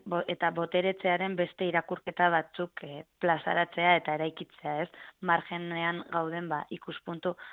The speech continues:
hauetatik. Baina, bueno, ba, bitartean, eh, euskal feministak behintzat argi daukagu, ez? Eta zapalkuntza hirukoitz edo, edo anitz, eh, horien aurrean, ba,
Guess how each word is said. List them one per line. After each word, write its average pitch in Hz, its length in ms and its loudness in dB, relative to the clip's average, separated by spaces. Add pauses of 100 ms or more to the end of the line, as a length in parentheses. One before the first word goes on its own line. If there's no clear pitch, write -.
(140)
hauetatik. 160 580 -6 (380)
Baina, 175 260 -4
bueno, 160 160 0
ba, 156 120 6
bitartean, 175 800 2
eh, 160 280 -4
euskal 180 340 0
feministak 185 500 -2
behintzat 170 600 2 (400)
argi 175 320 4
daukagu, 180 500 6
ez? 220 200 0
Eta 165 260 -2
zapalkuntza 170 720 0 (280)
hirukoitz 196 640 0
edo, 175 240 0 (280)
edo 165 260 0
anitz, 160 400 -4
eh, 165 320 0
horien 180 280 0
aurrean, 175 340 4
ba, 156 180 6